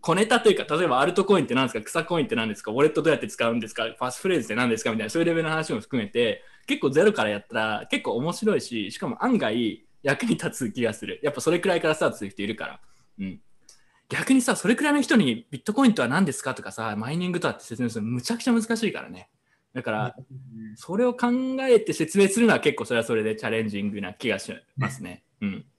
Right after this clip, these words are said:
Speaker 1: だって慣れちゃうともう、なんかもうこれ分かるよねってなんかどうしてもなっちゃうんだよね。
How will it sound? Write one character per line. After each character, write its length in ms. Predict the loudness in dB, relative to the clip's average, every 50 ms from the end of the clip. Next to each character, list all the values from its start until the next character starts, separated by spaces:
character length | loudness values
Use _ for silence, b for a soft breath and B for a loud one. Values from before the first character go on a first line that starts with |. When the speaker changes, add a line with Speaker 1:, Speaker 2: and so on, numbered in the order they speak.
| _ _ _ _
Speaker 1:
だ 80 | 0 0
っ 40 | 0
て 100 | 0 -2
慣 160 | 2 4 8 8
れ 120 | 8 8
ち 80 | 10 8
ゃ 80 | 6
う 40 | 6
と 100 | 4 2
も 160 | 2 2 2
う、 20 | 2
な 180 | 2 2 4
ん 40 | 4
か 60 | 4
も 60 | 2
う 40 | 4
こ 100 | 4 6
れ 60 | 6
分 140 | 6 6 6
か 80 | 6 6
る 80 | 6
よ 80 | 6 6
ね 100 | 4 2
っ 40 | 2
て 80 | 2
な 60 | -2 0
ん 40 |
か 60 | 0 0
ど 80 | 0
う 40 | 0
し 20 | 0
て 60 | 0
も 60 | 0
な 60 | 0
っ 40 | 2
ち 80 | 2 0
ゃ 20 |
う 40 | 0
ん 20 |
だ 60 | 0 -4
よ 40 |
ね。 180 | -6 -8 -10